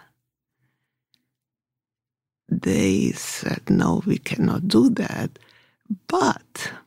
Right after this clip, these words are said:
as I was leaving the Ortskommando, a, a,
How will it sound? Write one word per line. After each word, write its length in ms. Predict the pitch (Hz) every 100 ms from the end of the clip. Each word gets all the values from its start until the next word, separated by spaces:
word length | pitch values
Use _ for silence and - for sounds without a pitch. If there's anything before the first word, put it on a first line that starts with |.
| _ _ _ _ _ _ _ -
as 220 | - 214 -
I 140 | 247
was 260 | 240 196 190
leaving 640 | 185 254 254 233 - -
the 160 | 180 - -
Ortskommando, 1200 | - - - - - - - - - - 185 160 - _ _ _ _ _ _ _ _ _ _ _ _ _ _ _ _ - - -
a, 520 | - - - 214 170 - _ _ _ - - _ _ _ - - -
a, 320 | - 127 139